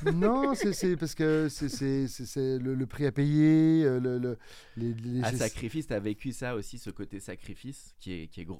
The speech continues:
Speaker 2: Ah bah, de toute
Speaker 1: qu'on
Speaker 2: façon,
Speaker 1: comprend
Speaker 2: ça fait
Speaker 1: dans son
Speaker 2: partie du, ça
Speaker 1: personnage.
Speaker 2: fait partie du job.
Speaker 1: C'est
Speaker 2: C'est-à-dire
Speaker 1: partie
Speaker 2: que
Speaker 1: du job.
Speaker 2: c'est, c'est, c'est impossible de faire ce, ce, ce métier avec des horaires traditionnels de bureau, déjà parce que
Speaker 1: Mm.
Speaker 2: l'exploitation des œuvres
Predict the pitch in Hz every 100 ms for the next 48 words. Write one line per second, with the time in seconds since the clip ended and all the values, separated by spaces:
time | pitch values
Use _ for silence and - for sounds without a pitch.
0 | - 156 147 151 170 151 139 131 127 127
1 | 131 123 117 113 107 - 117 110 90 -
2 | - 104 104 113 104 95 104 101 98 -
3 | - 104 131 123 110 - 127 127 117 143
4 | 156 165 165 - 185 180 135 147 135 -
5 | 127 123 - 123 120 107 120 120 113 -
6 | 143 160 147 117 110 117 113 123 131 117
7 | 101 120 110 107 117 160 165 120 113 -
8 | 120 107 92 113 110 113 - 123 113 123
9 | 117 104